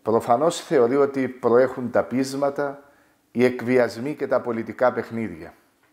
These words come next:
Τη στιγμή που αποκαλύπτεται ότι το οικογενειακό του γραφείο είναι μπλεγμένο παντού, μιλά για διαφάνεια. Προφανώς θεωρεί ότι οι πολίτες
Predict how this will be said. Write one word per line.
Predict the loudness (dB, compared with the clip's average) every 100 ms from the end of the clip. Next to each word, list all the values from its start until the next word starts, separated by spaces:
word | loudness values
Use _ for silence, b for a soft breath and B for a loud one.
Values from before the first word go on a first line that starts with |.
| _ _ b b b b b b b
Τη | -8
στιγμή | -4 -2 2 2
που | 4
αποκαλύπτεται | 2 2 0 2 0 -2 -8 -6 -6
ότι | -6
το | -6 -6
οικογενειακό | -4 -4 -2 0 0 -2 -4
του | -4 0
γραφείο | 2 2 0 -2
είναι | -2
μπλεγμένο | -2 -2 -2 0 0 2
παντού, | 2 0 0 -4 -4 -6 -14 _ _ _ _
μιλά | -12 -4 0 2
για | 2 -2
διαφάνεια. | -2 -4 -4 -6 -8 -12 -20 _ _ _ _ _ _ _
Προφανώς | -8 -6 -2 0 0 -2 -4
θεωρεί | -2 0 0 0
ότι | 0 -2
οι |
πολίτες | -6 -4 -2 -2 -2 -2 -4